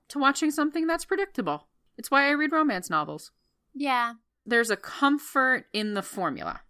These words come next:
Speaker 1: And I think they do enough with it, like, they mix and mash enough with it that it,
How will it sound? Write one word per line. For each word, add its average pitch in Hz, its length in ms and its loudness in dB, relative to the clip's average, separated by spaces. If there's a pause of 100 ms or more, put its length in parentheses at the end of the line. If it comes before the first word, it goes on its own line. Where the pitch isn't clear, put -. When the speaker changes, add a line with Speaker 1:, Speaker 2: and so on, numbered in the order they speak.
(200)
Speaker 1:
And 208 140 2
I 233 80 6
think - 260 -2
they 311 140 6
do 233 220 0
enough 196 340 2
with 160 320 -6
it, 247 200 -2
like, 180 220 0
they 180 120 0
mix 180 380 -4
and 170 160 -4
mash 151 380 4
enough 185 340 2
with 196 220 -2
it 202 200 -4
that 160 160 2
it, 151 120 -4